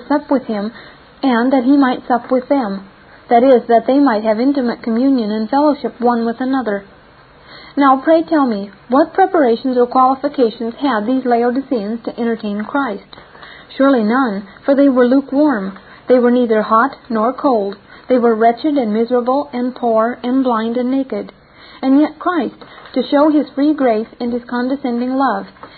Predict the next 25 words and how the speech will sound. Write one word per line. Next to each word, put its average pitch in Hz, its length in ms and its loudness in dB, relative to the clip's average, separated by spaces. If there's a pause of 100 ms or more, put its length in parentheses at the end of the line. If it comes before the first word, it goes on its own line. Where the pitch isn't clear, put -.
(100)
invites 254 440 0 (100)
the 247 80 0
very 233 240 0
worst 285 320 0
of 220 180 -4
sinners 233 360 -2
to - 120 -6
open 277 360 0
to 302 100 0
him, 202 320 -6 (800)
though 240 360 4
they 247 220 2
were 247 540 0
no 233 280 0
way 226 320 0 (100)
so 277 180 2
and 311 160 4
so 247 180 0
prepared 247 480 -2
or 220 80 -2
qualified 254 640 -2
to 240 80 -8
entertain 247 540 -4
him. 208 360 -8 (1400)
Remedy 285 480 4